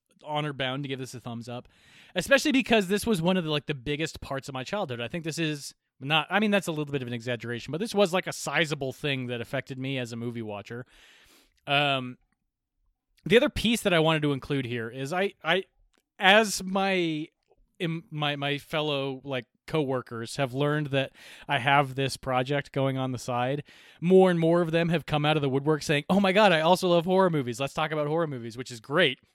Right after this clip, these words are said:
And I love that. One of them specifically, um, has, he, he has a penchant for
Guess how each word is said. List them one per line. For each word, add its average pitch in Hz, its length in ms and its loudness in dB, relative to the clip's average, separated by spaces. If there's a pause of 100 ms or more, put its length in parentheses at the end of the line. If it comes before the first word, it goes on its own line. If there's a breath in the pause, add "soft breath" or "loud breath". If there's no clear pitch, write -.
(120)
And 135 100 -4
I 139 40 2
love 135 320 0
that. 117 240 -4 (320 soft breath)
One 156 240 2
of 202 100 2
them 196 160 4
specifically, 139 760 -4 (1040)
um, 127 560 0 (540 soft breath)
has, 147 720 4
he, 175 280 -6
he 220 320 2
has 202 300 6
a 185 60 0
penchant - 640 -4
for 147 640 -2